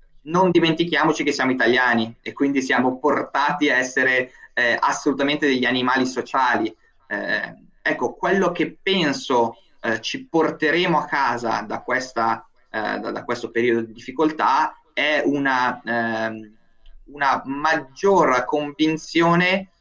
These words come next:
del bilancio tra ciò che si potrà fare, diciamo così, in maniera digitale, e sarà meglio farlo in digitale rispetto al fisico, e cosa in realtà si dovrà fare ancora in modalità fisica perché è meglio del digitale.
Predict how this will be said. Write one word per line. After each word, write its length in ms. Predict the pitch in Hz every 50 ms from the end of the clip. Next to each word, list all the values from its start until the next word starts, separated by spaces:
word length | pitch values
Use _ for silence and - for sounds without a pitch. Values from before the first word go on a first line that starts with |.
| _ _ _ _ _
del 220 | - 143 135 131
bilancio 760 | 135 147 160 160 156 156 160 160 165 165 - - 175 170 170
tra 240 | - 147 135 131 131
ciò 180 | - - 175
che 100 | 175 160
si 140 | 151 - 139
potrà 380 | - 151 147 139 - - 147 143
fare, 420 | - - 147 131 120 117 117 110
diciamo 240 | - - - 123 123
così, 400 | 131 127 135 139 131 123 - - _
in 100 | - 123
maniera 320 | 123 123 147 147 127 127 123
digitale, 840 | 120 127 131 131 147 139 - 139 127 131 131 127 147 170 190 185 - _ _ _ _ _ _ _ _ _ _ _ _ _ _
e 80 | -
sarà 260 | 107 - - 127 123 123
meglio 320 | 147 180 190 151 131 120
farlo 260 | - - 131 127 127
in 80 | 127 123
digitale 500 | 120 113 110 110 - 123 117 117 107 104
rispetto 400 | 101 101 - - 110 107 - 139
al 80 | 151
fisico, 600 | - - 110 101 107 107 113 131 - 135 156 170 - _ _ _ _ _
e 140 | - 185 190
cosa 360 | 190 180 147 139 143 135 170
in 140 | 175 160 123
realtà 640 | 131 156 160 160 160 - 123 107 123 139 147 147 -
si 180 | - - - 143
dovrà 280 | 147 147 151 156 175
fare 220 | - 143 156 170 160
ancora 520 | 147 147 151 - - - 170 156 139 123
in 80 | 117 123
modalità 340 | 120 120 120 - - 160
fisica 500 | - - 127 113 117 123 123 - 151 151
perché 240 | - 143 143 - 156
è 40 | 156
meglio 520 | 147 113 110 107 101 104 107 120 139 - -
del 160 | - - -
digitale. 380 | - 107 - - _ _ _